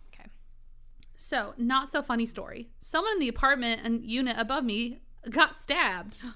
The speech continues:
Speaker 2: <gasps> According to the cop who interviewed us, the attacker rang the upstairs doorbell, and when the guy answered, the attacker forced his way and stabbed the,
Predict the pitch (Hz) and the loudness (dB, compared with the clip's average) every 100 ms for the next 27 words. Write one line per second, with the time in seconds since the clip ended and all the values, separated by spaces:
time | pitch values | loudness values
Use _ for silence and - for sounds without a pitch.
0 | - - - - 240 - 381 453 427 415 | -14 -18 -18 -6 -4 2 2 2 -2 -4
1 | - 294 285 254 226 240 196 190 202 233 | 2 4 4 0 -2 -2 -2 -2 -2 -4
2 | 220 - 254 277 269 226 247 277 262 - | -4 0 0 0 0 0 2 0 0 -2
3 | 285 254 214 196 196 202 - - 226 233 | -2 0 0 2 0 -2 -12 -8 -2 0
4 | 226 226 233 262 269 277 240 214 - 226 | 0 2 2 4 2 -2 -4 -4 0 -2
5 | 226 208 240 247 269 233 233 226 226 208 | -2 -4 -2 -2 -2 0 2 2 -2 -4
6 | - - 262 214 185 | -2 6 6 6 0